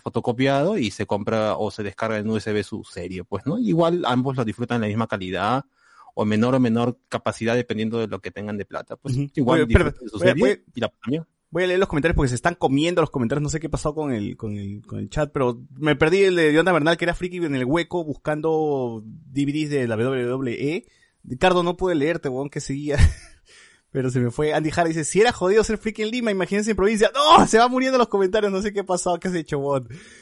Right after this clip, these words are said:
Speaker 2: Jesús Lara dice, "César diría, mis zapatillas no tendrán suela, pero tengo una tarjeta de video de mil dólares para hoy sin polo". Es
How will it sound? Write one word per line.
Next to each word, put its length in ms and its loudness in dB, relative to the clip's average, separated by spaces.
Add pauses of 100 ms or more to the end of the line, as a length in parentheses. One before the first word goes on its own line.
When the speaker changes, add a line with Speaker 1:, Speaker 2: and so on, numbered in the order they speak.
(180)
Speaker 2:
Jesús 220 -4
Lara 160 0
dice, 200 -4
"César 340 -2
diría, 360 2
mis 120 -2
zapatillas 400 -2
no 100 -4
tendrán 300 -2
suela, 320 4
pero 160 0
tengo 220 -6
una 180 -2
tarjeta 300 -4
de 60 -2
video 140 4
de 80 8
mil 220 -2
dólares 300 0
para 160 -2
hoy 80 -4
sin 180 -8
polo". 260 -8
Es 120 0